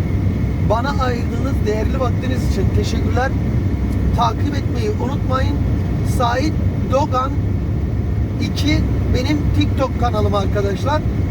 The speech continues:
Zaten YouTube'da şu anda kanalıma, bu YouTube kanalıma da abone olursanız sevinirim. Aynı zamanda Sait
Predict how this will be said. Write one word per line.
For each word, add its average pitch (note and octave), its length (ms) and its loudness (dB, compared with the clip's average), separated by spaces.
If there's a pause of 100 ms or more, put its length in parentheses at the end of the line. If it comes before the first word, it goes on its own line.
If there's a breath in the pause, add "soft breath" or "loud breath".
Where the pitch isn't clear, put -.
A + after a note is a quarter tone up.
(320)
Zaten C#4 320 2 (180)
YouTube'da - 480 2 (480)
şu - 100 2
anda - 360 2 (1160)
kanalıma, A3 420 2 (500)
bu - 80 2
YouTube - 340 4
kanalıma - 440 0
da - 60 0 (160)
abone B3+ 260 4
olursanız - 520 0
sevinirim. - 560 -2 (1600)
Aynı D4+ 240 2
zamanda - 520 2 (480)
Sait B3 360 0